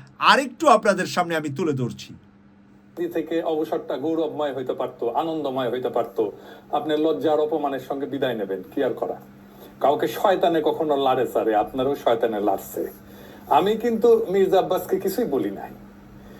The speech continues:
Speaker 2: ওনারা কেউ সরে হচ্ছে বলে গালি দিছে, আমি জানতাম না কে গালি দিছে। ওইটা প্রথম শুনি মির্জা ফখরুলের মুখে। উনি বলতেছেন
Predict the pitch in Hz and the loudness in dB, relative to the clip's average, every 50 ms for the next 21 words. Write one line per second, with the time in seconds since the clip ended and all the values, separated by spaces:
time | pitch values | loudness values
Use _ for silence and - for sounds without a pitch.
0 | - - - - 214 226 247 240 240 226 - 240 240 220 - - - - 196 180 | -20 -16 -8 -4 0 2 4 4 4 4 4 4 2 2 0 -4 -6 -6 -6 -4
1 | 170 151 151 - 160 156 165 170 165 151 143 143 117 - - - - - - 90 | -6 -4 0 2 4 6 6 6 6 4 2 2 2 -2 -4 -8 -10 -10 -10 -10
2 | - - - - - - 170 165 - 240 220 165 196 190 190 202 190 233 220 196 | -10 -12 -16 -20 -4 -4 -4 -2 0 -2 0 2 2 2 2 2 2 0 2 2
3 | 175 143 127 - - 196 156 156 - 117 117 110 107 - - - - - - - | 0 -2 0 2 0 2 4 4 4 2 2 -2 -4 -6 -6 -8 -8 -10 -16 -10
4 | - - 226 240 - - - 233 226 269 269 262 - 277 262 277 277 285 294 262 | -6 -2 0 0 0 2 2 2 2 2 0 0 0 0 0 0 0 0 0 2
5 | 240 247 180 - 190 151 147 139 123 120 110 98 95 92 90 - - - - - | 4 2 2 2 0 0 0 0 -2 -2 -2 -4 -6 -8 -10 -10 -10 -12 -12 -14
6 | - - - - - - - 196 226 262 247 254 247 226 226 226 - - 196 160 | -18 -20 -20 -20 -16 -6 -2 0 0 2 4 4 4 4 4 4 4 6 4 4
7 | 143 135 - | 4 4 0